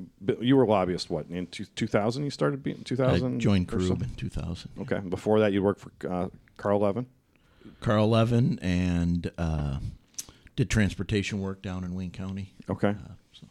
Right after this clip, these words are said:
Speaker 1: So a multi-client lobbyist with Karub, one of the, well, the oldest, the, the first kind of multi-client firm in town.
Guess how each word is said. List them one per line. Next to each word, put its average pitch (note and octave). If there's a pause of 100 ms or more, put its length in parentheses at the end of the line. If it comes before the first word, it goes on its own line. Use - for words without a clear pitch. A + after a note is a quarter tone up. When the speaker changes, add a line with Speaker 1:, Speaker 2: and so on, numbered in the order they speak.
(340)
Speaker 1:
So A#2
a -
multi-client A#2
lobbyist G2
with G#2+
Karub, F#2
one F#2+
of F#2
the, -
well, F#2
the G#2
oldest, F#2
the, E2+ (260)
the F2+
first -
kind F2+
of E2+
multi-client F2
firm F2
in E2+
town. D#2